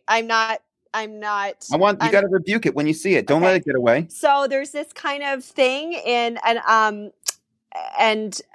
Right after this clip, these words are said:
Speaker 1: in churches, and not just churches, it, all across where it's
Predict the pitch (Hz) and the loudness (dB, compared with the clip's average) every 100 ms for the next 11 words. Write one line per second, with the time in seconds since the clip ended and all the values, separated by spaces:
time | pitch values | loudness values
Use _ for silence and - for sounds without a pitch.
0 | - - 226 226 220 277 277 349 339 320 | -18 -2 -2 -2 -2 0 0 0 -2 2
1 | 262 262 330 453 453 403 311 320 392 - | 2 4 2 2 0 0 -2 -2 -6 -8
2 | _ _ _ - 240 - - 262 294 311 | _ _ _ -6 -6 0 2 4 2 2
3 | 254 254 - 254 240 233 - | 2 2 -2 -2 0 -2 -8